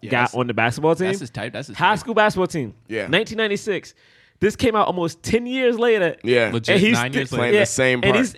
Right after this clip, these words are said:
Speaker 2: yeah, same part, but also he looks young enough to still do the same thing that he did ten years older.
Speaker 3: Yep.
Speaker 2: Crazy.
Speaker 1: This also stars a young Channing Tatum in his first film role.
Speaker 3: And his second role ever.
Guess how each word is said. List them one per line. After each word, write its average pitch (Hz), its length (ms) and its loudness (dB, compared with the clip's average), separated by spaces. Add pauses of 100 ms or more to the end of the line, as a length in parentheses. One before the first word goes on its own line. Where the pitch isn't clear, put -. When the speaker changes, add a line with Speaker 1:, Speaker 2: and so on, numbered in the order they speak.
Speaker 2:
yeah, 277 240 2
same 254 240 0
part, 269 220 2
but - 100 2
also 240 240 2
he 202 160 0
looks 196 240 0
young 185 180 -4
enough 180 180 -4
to 170 80 -8
still 196 340 2
do 185 180 -4
the 190 80 2
same 190 260 0
thing 190 140 0
that 180 60 0
he 180 80 2
did 180 200 -2
ten 190 140 -2
years 185 180 -4
older. 185 260 -8 (280)
Speaker 3:
Yep. 98 260 -4 (160)
Speaker 2:
Crazy. 107 380 -8 (1200)
Speaker 1:
This 123 180 -4
also 104 200 -2
stars 92 240 -4
a 92 40 -6
young 95 240 -6
Channing 95 280 -8
Tatum - 320 -14 (1000)
in 117 120 2
his 110 200 0
first 117 440 2
film 101 260 -2
role. - 260 -6 (1400)
Speaker 3:
And 208 160 4
his - 180 2
second 165 520 2
role 117 360 4
ever. 107 420 -2